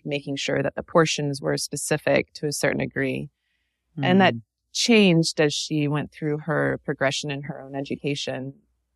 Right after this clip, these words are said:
Speaker 1: Like most people do when they first start school, they're very regimented about doing it the way that it's taught.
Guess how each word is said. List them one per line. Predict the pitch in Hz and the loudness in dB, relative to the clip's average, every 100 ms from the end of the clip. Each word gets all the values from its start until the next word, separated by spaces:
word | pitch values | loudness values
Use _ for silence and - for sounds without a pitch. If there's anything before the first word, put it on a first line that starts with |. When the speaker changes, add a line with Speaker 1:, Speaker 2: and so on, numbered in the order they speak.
| _ 147 | _ -20
Speaker 1:
Like | 139 143 | -18 -14
most | 139 - | -12 -10
people | 139 139 139 | -10 -6 -6
do | 131 139 135 | -4 -4 -4
when | 135 | -6
they | 135 | -6
first | - 139 - | -4 -6 -2
start | - - | -2 -2
school, | - - 143 131 | -4 -2 0 0
they're | 120 127 | 0 -2
very | 131 143 139 | 0 2 2
regimented | 135 147 147 127 135 131 | 4 2 0 -4 -4 -4
about | 127 135 127 | 0 0 0
doing | - 143 139 | -2 -4 -4
it | - | -4
the | 139 | -2
way | 135 | 0
that | 120 | -2
it's | 113 - | -2 -6
taught. | - 123 76 | 0 4 4